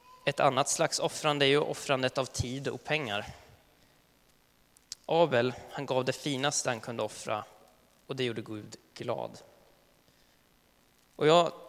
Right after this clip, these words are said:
påminns mycket om den här berättelsen i Nya testamentet när Jesus ser en fattig kvinna, en änka, i templet som ger två stycken kopparmynt.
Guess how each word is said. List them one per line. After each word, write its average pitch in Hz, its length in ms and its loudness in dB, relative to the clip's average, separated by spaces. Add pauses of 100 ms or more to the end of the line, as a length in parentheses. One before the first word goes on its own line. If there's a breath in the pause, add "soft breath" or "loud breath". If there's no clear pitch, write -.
(260)
påminns 131 380 2
mycket 143 220 -4
om 120 100 -2
den 131 100 0
här 117 140 0
berättelsen 107 640 -6
i 107 500 -8 (160)
Nya 123 300 -4
testamentet 117 600 -4
när 107 220 -4
Jesus 123 580 -2
ser - 400 -2
en 110 260 -8
fattig 120 680 -8
kvinna, 110 480 -6 (160)
en 120 120 -10
änka, 120 480 -4 (420 loud breath)
i - 100 -10
templet 135 580 -2
som 120 180 -6
ger 110 180 0
två 147 340 -4
stycken 120 380 -8
kopparmynt. - 760 -8